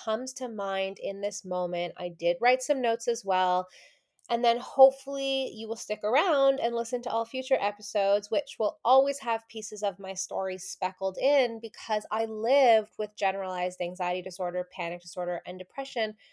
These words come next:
for years, and I eliminated it all. So everything I do has a little piece of me in it because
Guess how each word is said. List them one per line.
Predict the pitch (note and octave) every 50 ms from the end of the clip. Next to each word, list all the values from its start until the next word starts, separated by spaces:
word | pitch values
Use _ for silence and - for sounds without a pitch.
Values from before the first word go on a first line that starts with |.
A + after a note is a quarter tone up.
| _ _ _ _ _
for | - C4+
years, | C4 A#3+ G#3 G#3+ G#3+ A#3+ C4 B3 G3 E3+ E3 F#2+ A#2 C#3 - -
and | F#3 A3 A3+
I | A3+ A3 A3
eliminated | A3+ A3 G#3+ G#3+ A3 A3 A3+ A3+ G#3+ G#3+ G#3+ G#3 F#3
it | G3 F3 -
all. | - F#3 - F3 G2 E2+ E3 - - _ - _ _
So | - - B3 - - _ -
everything | B3 C#4 D4 C#4 D4 D#4 D4+ C#4 - - C4 A#3+ A3+ A3
I | G3+ G3 F#3 F3+ F#3 F3
do | E3 G3 G3 G#3+ A#3+ C4+ D4+ D4+ C#4
has | B3+ A3+ A3+ A3+
a | G#3
little | G#3 G#3 G3+ G3+
piece | G3+ - G#3 G3 - -
of | G3+ F3+ F3
me | G3 F#3+ F#3+ F#3 - B3+
in | C#4
it | C#4+ B3+ G#3+ G3+ E3 - -
because | G#3+ G#3 - - - - G#3+ G3+ G3+ G3+ G3+ G3 G3 G3 F#3+ - - - -